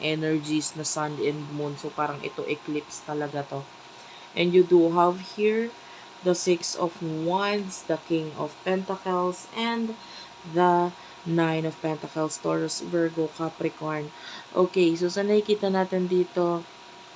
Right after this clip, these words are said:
ang person na nakakonect mo is someone who is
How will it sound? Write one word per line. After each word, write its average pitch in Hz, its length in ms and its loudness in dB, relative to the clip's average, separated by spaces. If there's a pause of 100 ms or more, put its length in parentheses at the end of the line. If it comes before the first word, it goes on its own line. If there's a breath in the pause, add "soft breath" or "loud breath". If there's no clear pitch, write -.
ang 190 240 2
person 240 720 2
na 226 80 -4
nakakonect 185 720 0
mo 175 280 2
is 170 200 0
someone 170 720 0
who 170 80 4
is 160 440 0